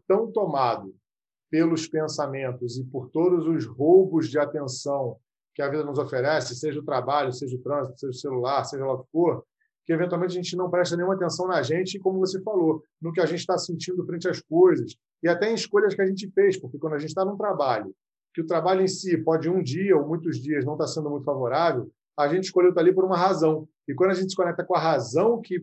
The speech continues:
coloca a gente ali, eventualmente a gente passa a desfrutar um pouco mais do que a gente tá vivendo e fazer com mais vigor aquilo ali.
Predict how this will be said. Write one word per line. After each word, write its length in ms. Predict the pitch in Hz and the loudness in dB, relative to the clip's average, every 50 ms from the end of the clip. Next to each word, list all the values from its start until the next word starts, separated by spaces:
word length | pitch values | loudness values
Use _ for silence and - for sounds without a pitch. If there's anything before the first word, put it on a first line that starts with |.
| - - | -6 -2
coloca 500 | - 165 151 147 151 151 156 151 147 143 | 0 0 2 2 2 2 2 2 0 -2
a 40 | |
gente 320 | 131 123 147 143 127 - 139 | -2 -2 -4 -6 -6 -6 -4
ali, 420 | 123 117 131 160 185 185 131 - - _ _ _ - | -4 -2 0 2 2 2 2 0 -4 _ _ _ -4
eventualmente 500 | 156 151 139 170 170 170 165 165 165 165 | -2 0 0 0 0 0 -2 -2 -2 -4
a 40 | 175 | -6
gente 100 | 165 - | -6 -4
passa 220 | - 170 156 - 165 | -4 -2 -2 -2 -4
a 20 | |
desfrutar 400 | 160 - - - 160 160 160 160 | -6 -6 -8 -8 -6 -4 -4 -4
um 40 | 160 | -4
pouco 200 | - 156 160 156 | -6 -8 -8 -4
mais 200 | 147 147 147 143 | -2 -2 -2 -2
do 60 | 147 | -2
que 60 | - 160 | -4 -4
a 40 | 135 | -4
gente 160 | 143 151 - | -6 -6 -4
tá 80 | 151 143 | -4 -4
vivendo 420 | 135 127 120 147 180 185 185 185 - _ _ _ - | -4 -4 -2 -2 -2 -2 -2 -4 -8 _ _ _ -6
e 80 | 175 170 | -4 -2
fazer 220 | 185 180 165 185 | 0 2 2 2
com 100 | 185 185 | 0 0
mais 160 | 175 180 175 156 | 0 0 0 0
vigor 380 | 160 196 147 127 160 190 190 | -2 -4 0 4 6 6 6
aquilo 220 | 170 - - 147 139 | 4 2 0 -4 -4
ali. 240 | 123 113 107 101 | -4 -6 -8 -12